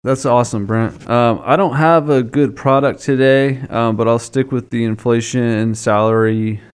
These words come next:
um, I guess, discussion we've been having. And if you haven't got a raise in a while, do some research, figure out what, um, your position makes in your zip code or state.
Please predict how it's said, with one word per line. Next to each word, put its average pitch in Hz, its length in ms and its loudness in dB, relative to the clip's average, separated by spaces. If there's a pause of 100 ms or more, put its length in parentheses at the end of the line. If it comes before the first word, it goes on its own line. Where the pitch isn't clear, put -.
(140)
um, 95 720 -2
I - 120 -8
guess, 104 180 -4
discussion 104 560 -2
we've 104 180 -4
been 101 120 -6
having. 107 680 -2
And 98 540 -4
if 107 140 -8
you 113 60 -2
haven't 135 200 0
got 135 180 0
a 120 40 0
raise 117 220 0
in 123 60 -2
a 113 40 -2
while, 117 380 -2
do 113 140 -4
some 120 180 -2
research, 113 600 -2
figure 107 240 0
out 110 200 0
what, 104 480 -2
um, 95 440 -2
your 101 100 -2
position 104 560 -4
makes 101 380 -4
in 98 420 -6
your 92 320 -6
zip - 260 -10
code 101 440 0
or 92 520 -4
state. 110 380 -4